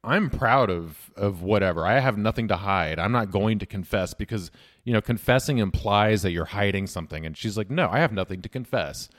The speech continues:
which doesn't mean that she's not cheating on him. It just means that she doesn't feel guilty about it.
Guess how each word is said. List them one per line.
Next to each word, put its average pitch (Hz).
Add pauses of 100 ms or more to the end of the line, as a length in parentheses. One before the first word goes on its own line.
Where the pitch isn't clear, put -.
(180)
which -
doesn't 165
mean 139
that 107
she's 104
not 110
cheating 82
on 69
him. 69 (340)
It 120
just 139
means 127
that 110
she 180
doesn't 110
feel 170
guilty 131
about 76
it. 69